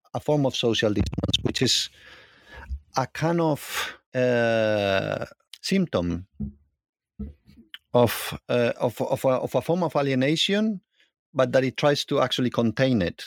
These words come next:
So, you know, so basically what the help of Thomas Metzinger, this philosopher of mind who has looked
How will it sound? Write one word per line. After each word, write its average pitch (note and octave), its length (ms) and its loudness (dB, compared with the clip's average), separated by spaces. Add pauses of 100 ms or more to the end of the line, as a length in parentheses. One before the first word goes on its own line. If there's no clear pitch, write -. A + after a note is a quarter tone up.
(120)
So, A2+ 340 0
you B2 140 0
know, G2+ 200 0 (760)
so - 160 -6
basically C3+ 920 0 (720)
what C3+ 300 0 (640)
the C3 180 0
help D#3 260 0
of C3 220 -4
Thomas C#3+ 300 0
Metzinger, C3+ 720 0 (800)
this - 420 2
philosopher G#2+ 420 0
of G2 120 -2
mind G2 480 2 (100)
who F#2+ 120 -2
has - 360 2 (380)
looked A#2 360 0